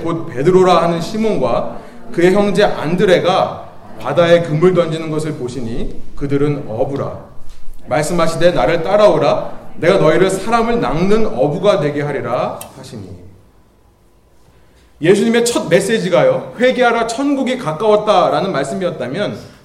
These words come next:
두 번째 메시지가 뭐예요? 오늘 십구 절에 나온 "나를 따르라", follow me.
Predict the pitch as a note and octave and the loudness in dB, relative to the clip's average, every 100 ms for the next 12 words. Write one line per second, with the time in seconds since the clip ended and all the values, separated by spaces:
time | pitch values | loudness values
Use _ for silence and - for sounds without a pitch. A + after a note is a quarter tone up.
0 | - F3 F#3 C4 B3 A#3+ F3+ F#3+ F#3 F3 | -8 0 4 6 4 0 0 0 0 0
1 | C#3+ A#2 A2 C#3+ - D3 D3 - G#3 F#3+ | 0 -2 -4 -6 -6 -8 -8 -8 -4 -4
2 | D3+ A#2 G3 C#4 - - _ _ - _ | -4 -4 -6 -10 -16 -20 _ _ -20 _
3 | A2 A#2+ D#3 F3+ F#3 F#3 E3 D#3 A2 E2+ | -6 0 4 6 4 2 -4 -4 -6 -8
4 | - - - F3 E3+ F3+ F3 C#3 A2 G2 | -14 -20 -16 -8 -4 0 0 -2 -6 -10